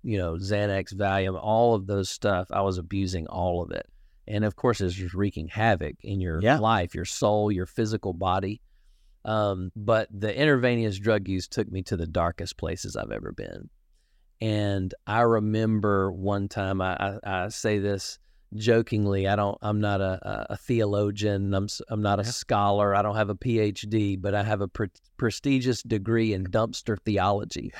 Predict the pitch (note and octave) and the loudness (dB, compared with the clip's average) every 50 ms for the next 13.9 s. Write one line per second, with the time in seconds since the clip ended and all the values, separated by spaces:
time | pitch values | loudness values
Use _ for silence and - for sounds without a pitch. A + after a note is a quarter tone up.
0 | - - - G3+ - - - - A#2+ - _ - B2 A#2 A#2 A2+ G#2+ G#2+ A2 A#2+ | -12 -6 -4 -4 -4 -6 -8 -14 -14 -12 _ -2 0 2 2 2 2 0 -2 -4
1 | - _ _ - B2+ A#2+ A2+ A2+ A2+ A2 A2+ - _ - B2+ A#2+ A2+ A2 G#2+ G#2 | -6 _ _ -4 0 2 2 2 2 0 -4 -8 _ -14 -6 0 2 2 2 4
2 | A2 B2 C3+ C#3+ C3 A#2+ A2+ - - - - B2 A#2+ A#2 G#2+ G#2+ G2 G2 F#2+ G2+ | 4 4 4 4 4 2 2 -2 -8 -6 -2 0 0 0 0 0 0 0 2 2
3 | A2+ A#2+ A#2+ A2+ G#2+ G#2 G#2 - - G2+ G#2 G#2 G#2 G2 G#2 G#2+ A2+ A#2 A#2 A#2 | 4 4 4 4 2 0 -2 -2 0 0 0 2 0 0 -2 -2 -2 0 0 0
4 | A2 G#2 G#2 F#2+ F#2+ G#2+ - _ _ _ _ _ - G#2+ G#2+ G#2+ F#2+ F2+ - - | 2 2 2 0 0 -2 -6 _ _ _ _ _ -4 -2 0 -2 -2 -4 -6 -4
5 | - A#2 A#2+ B2 C3 B2+ A#2 G#2 G#2 G#2+ G#2 G2+ G2+ F#2+ F#2 G#2 - _ - G2 | 0 2 2 4 4 4 2 2 2 2 0 0 0 -2 -2 -6 -8 _ -8 -6
6 | F2+ G#2 A2 A2 G#2+ G#2+ - - G#2+ G2+ G2 F#2+ F#2 F#2+ G#2 G2+ G2+ G2+ G2+ F#2 | -4 -2 -2 -2 -2 -2 -2 -2 -2 -2 -2 -2 -2 0 0 2 2 2 0 -2
7 | F#2 F#2 - - - G#2+ - - G2+ G2 F#2+ F#2+ F2+ G2 F#2+ F#2 F#2 F#2+ G2 F#2+ | -4 -6 -6 -4 -2 -2 -2 0 0 0 0 0 0 -2 -2 0 0 2 2 0
8 | F#2 F#2+ F#2+ F#2+ G2+ F#2+ F#2 G2 F#2+ G2 F#2 F#2+ G2 - - - - _ _ _ | 0 0 -2 -2 -2 -2 0 2 2 2 2 0 -2 -4 -6 -8 -12 _ _ _
9 | _ _ _ - A2 G#2 G2 F#2+ F#2 - - - G2+ G2+ G2 G2 F#2 F#2 F#2 F2+ | _ _ _ 0 2 2 4 4 2 0 0 0 0 2 2 2 0 0 -2 -2
10 | F#2+ F#2 F2+ F#2 F#2+ F#2 F#2 F#2 F#2 F2+ - - _ _ _ _ - - G2+ F#2+ | -2 -2 -2 -2 -2 -2 -2 -2 -2 -4 -6 -8 _ _ _ _ -10 -6 -2 0
11 | F#2+ F#2+ F#2+ F#2+ G2 - - _ _ _ _ _ _ _ _ _ _ _ _ _ | 2 2 2 0 -2 -4 -6 _ _ _ _ _ _ _ _ _ _ _ _ _
12 | _ _ _ - B2 A#2 A#2 A#2+ A#2 A#2 A#2 A#2 B2 A2+ A2+ A#2+ C3+ C#3 C3 A#2+ | _ _ _ -2 0 2 2 2 2 4 4 4 4 4 4 4 4 4 4 4
13 | A#2 A2+ A#2 A#2 A2 G#2 G2 F#2 - _ - A2+ G#2+ F#2+ F#2 F#2 - | 2 0 0 0 0 0 -2 -4 -6 _ -4 -4 -2 -2 -2 -4 -8